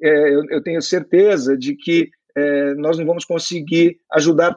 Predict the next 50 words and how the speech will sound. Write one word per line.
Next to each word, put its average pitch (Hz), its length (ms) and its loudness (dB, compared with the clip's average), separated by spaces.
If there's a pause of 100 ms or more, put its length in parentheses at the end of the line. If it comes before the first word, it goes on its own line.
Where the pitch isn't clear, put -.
todas 180 340 2
as 175 140 -2
livrarias. 175 800 0 (340)
É, 135 420 2 (200)
e 143 120 4
aqui 151 240 2
eu 208 40 4
não 208 100 -2
vou 180 100 0
nem 214 140 0
dizer 196 200 2
as 190 120 0
duzentas 175 500 -4
e 190 80 -6
treze 185 320 0
livrarias, 180 560 0
vou 131 120 -6
dizer 139 200 0 (240)
todas 208 360 2
aquelas 202 400 2
que - 100 -8
mereceriam 208 720 2
ser 180 240 -2
ajudadas, 123 800 -8 (180)
né? 147 200 -2 (360)
É, 139 420 4
a 135 60 4
gente 151 220 -2
tem 175 160 -2
que - 140 -4
fazer 170 280 0
um, 170 40 -2
um 175 420 -8
corte 202 560 2 (400)
e, - 80 4
e, 156 480 4
e, 139 320 4
e, 139 420 2
e 139 60 4
é, 143 160 2
e 143 140 2
é 139 140 4
esse 147 180 0
é 170 40 2
o 156 60 2
grande 156 320 0
desafio 147 460 -2
que 151 100 -8
nós 165 240 -6
temos, 175 560 -2